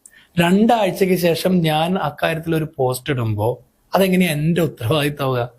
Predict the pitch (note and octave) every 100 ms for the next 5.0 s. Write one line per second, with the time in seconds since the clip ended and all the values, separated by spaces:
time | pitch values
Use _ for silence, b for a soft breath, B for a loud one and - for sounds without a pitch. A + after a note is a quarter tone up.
0 | _ _ _ _ _ F#3 G3 A3 G#3+ G3
1 | F#3 D#3+ - E3 D3+ C#3 C#3 - b b
2 | b b - E3+ A#3 B3+ A3 G3+ A3 G#3+
3 | E3+ E3 F#3+ F#3+ E3 D3+ F3 F3 D#3+ D#3+
4 | D#3 D3+ C3+ B2+ B2 C#3+ C3 A#2 -